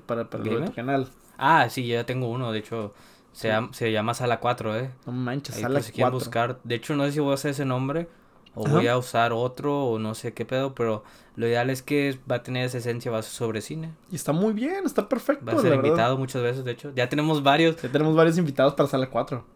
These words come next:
Speaker 2: Sala cuatro, sí. Entonces, va a estar muy chido. Vamos a hacer muchas cosas. Digo, a lo mejor no va a ser en abundancia, pero va a tener calidad.
Speaker 1: Lo importante también es de que vamos a abarcar muchos temas en específico, que aunque cada quien va a llevar su canal por separado,
Speaker 2: Sí.
Speaker 1: aún así, como quiera, Amigos Superfantásticos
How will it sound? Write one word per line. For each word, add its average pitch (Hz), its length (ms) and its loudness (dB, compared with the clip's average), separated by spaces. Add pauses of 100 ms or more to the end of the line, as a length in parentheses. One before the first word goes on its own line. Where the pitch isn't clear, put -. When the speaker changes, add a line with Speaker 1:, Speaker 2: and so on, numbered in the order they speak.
Speaker 2:
Sala 107 220 -6
cuatro, 120 420 -6
sí. 120 280 -6
Entonces, 120 520 -6 (400)
va 117 40 0
a - 20 -2
estar 147 160 0
muy 160 140 2
chido. 113 280 0
Vamos 120 240 -4
a 135 180 2
hacer 117 260 -2
muchas 123 280 -6
cosas. 143 340 -2
Digo, 120 360 0 (540)
a 120 60 -6
lo 117 100 0
mejor 120 180 -4
no 135 80 2
va 135 80 4
a 127 40 0
ser 139 180 -2 (260)
en 127 180 -2
abundancia, 117 680 -2
pero 117 160 0
va 110 80 2
a 110 40 -6
tener 117 260 -6
calidad. 117 380 -6 (140)
Speaker 1:
Lo 135 80 0
importante 170 480 2
también 208 320 0
es 208 80 -2
de 202 80 0
que 170 80 2
vamos 170 220 4
a 175 40 0
abarcar 139 380 2
muchos 160 440 0
temas 160 320 -2
en 127 80 -6
específico, 127 520 -8
que - 80 -10
aunque 123 160 -6
cada 151 320 2
quien 165 220 2
va 160 60 6
a - 20 8
llevar 147 240 8
su 151 120 -10
canal 123 280 -2
por 135 140 -4
separado, 123 500 0 (260)
Speaker 2:
Sí. - 160 -6
Speaker 1:
aún 135 160 4
así, 107 140 0
como 139 200 2
quiera, 135 200 2
Amigos 151 320 6
Superfantásticos 139 1040 -2